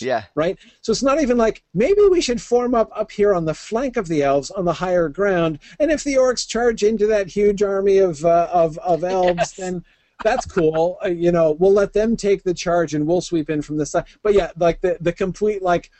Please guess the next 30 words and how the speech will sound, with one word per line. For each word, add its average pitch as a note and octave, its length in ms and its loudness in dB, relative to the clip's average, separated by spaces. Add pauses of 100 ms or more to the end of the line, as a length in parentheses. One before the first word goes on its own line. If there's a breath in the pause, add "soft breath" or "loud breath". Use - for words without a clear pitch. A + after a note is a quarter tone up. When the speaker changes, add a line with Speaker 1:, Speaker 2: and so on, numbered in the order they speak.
(140)
Speaker 2:
we G3 100 2
don't F#3+ 80 4
care. F3+ 160 -6
We F#3+ 160 2
are G#3+ 80 6
just G3 280 0
so F#3 200 2
eager F3 400 2
to D#3+ 160 -4
engage D3 480 0
these D3 240 0
orcs D3+ 400 0
that C3+ 160 -2
we're D#3+ 220 2
gonna D3 200 0
run D#3 220 2
around. D#3 480 0
We're D#3+ 100 0
gonna, D#3 220 -2
we're D#3 160 -2
gonna D3+ 140 -2
go F3+ 200 4
around E3 440 2
you C#3 160 2
and C3+ 100 -2
run D3 140 0
into D3 180 0
the C#3 100 -6
front C3 360 -6
and, B2 120 -12